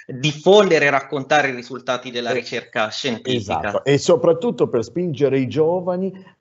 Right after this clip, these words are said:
Speaker 2: a sottolineare quanto è importante la ricerca indipendente, come quella della Fondazione airc, perché serve a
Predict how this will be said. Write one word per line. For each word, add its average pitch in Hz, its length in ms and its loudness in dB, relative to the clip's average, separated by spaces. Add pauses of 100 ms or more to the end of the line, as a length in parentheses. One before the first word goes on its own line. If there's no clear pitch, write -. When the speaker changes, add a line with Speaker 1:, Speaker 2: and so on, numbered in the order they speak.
Speaker 2:
a 143 440 -6
sottolineare 175 880 -2
quanto 190 360 -2
è - 20 0
importante 165 580 -2
la 147 140 2
ricerca 185 500 0
indipendente, 165 1000 0
come 185 200 2
quella 190 200 2
della 165 200 2
Fondazione 160 600 -2
airc, 196 840 -4
perché 117 380 -4
serve 165 600 0
a 104 160 -6